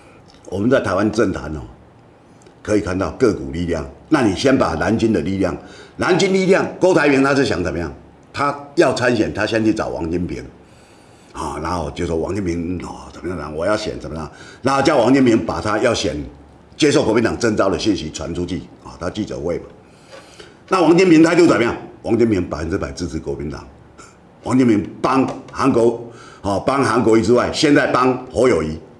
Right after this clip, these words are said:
啊，他开一个七月二号这一场，大家可以看到了啊，七月二号这一场啊，很多人马就会来了啊。这个人马当然不下，不是一下子归位，慢慢的、慢慢的，很多人就来，就会这样了。那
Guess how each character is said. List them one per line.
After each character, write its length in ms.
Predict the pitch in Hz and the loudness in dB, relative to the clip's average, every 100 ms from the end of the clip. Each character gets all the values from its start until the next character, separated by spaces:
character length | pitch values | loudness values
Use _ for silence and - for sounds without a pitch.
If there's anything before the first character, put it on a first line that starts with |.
| - - | -20 -20
啊， 180 | - - - - | -18 -18 -20 -18
他 160 | - 92 | -10 -10
开 200 | - 92 | -6 -4
一 100 | 87 | -2
个 160 | 82 - - - - - - - - - | -4 -6 -14 -20 -20 -20 -20 -20 -12 -4
七 280 | - 214 | 0 2
月 180 | 220 208 | 4 4
二 200 | - 214 | 6 6
号 220 | 196 160 | 4 2
这 140 | 165 180 | 4 4
一 60 | |
场， 280 | 160 98 78 | 4 0 -2
大 140 | 107 117 | -2 0
家 120 | 113 | 2
可 120 | 101 | 0
以 20 | |
看 180 | 95 98 | -2 -2
到 180 | 98 85 | -2 -2
了 40 | |
啊， 300 | - - 73 - - - | -8 -14 -14 -14 -16 -8
七 140 | 87 | -2
月 180 | 98 90 | 0 2
二 100 | 92 | 0
号 120 | 73 | -4
这 100 | 80 | -6
一 60 | 80 | -8
场 140 | 76 - - - - | -10 -18 -20 -20 -18
啊， 180 | 71 - - - - | -16 -18 -20 -20 -14
很 180 | 85 | -6
多 160 | 90 113 | 0 2
人 140 | 101 | 4
马 180 | 98 82 | 2 -2
就 120 | 85 | -4
会 80 | 87 | -4
来 180 | 67 64 | -4 -8
了 100 | 71 - - - - - - | -12 -14 -20 -20 -20 -20 -6
啊。 120 | 156 | -2
这 120 | 175 | 2
个 80 | 180 | 4
人 100 | 131 | 6
马 120 | 143 | 4
当 100 | 87 | 2
然 100 | 101 110 | 0 0
不 80 | 107 | 0
下， 180 | 117 92 - | 0 -2 -2
不 80 | 131 | -2
是 140 | 117 | 0
一 100 | 117 | 0
下 180 | 117 117 | 2 0
子 80 | - - | 0 0
归 160 | 95 | 0
位， 160 | 95 80 | 2 2
慢 160 | 117 | 2
慢 180 | 113 98 71 | 0 0 -4
的、 120 | - | -8
慢 160 | - 98 | -6 -2
慢 160 | 92 69 | -2 -4
的， 60 | - | -10
很 100 | 71 | -6
多 160 | 87 95 | -2 0
人 140 | 73 | 0
就 100 | 87 | -4
来， 80 | 73 - - | -6 -8 -10
就 160 | - 98 | -4 -2
会 140 | 95 | -2
这 140 | 82 87 | -4 -6
样 100 | - | -6
了。 80 | - - - - - - - | -12 -16 -18 -20 -20 -20 0
那 340 | 190 196 311 | 2 4 0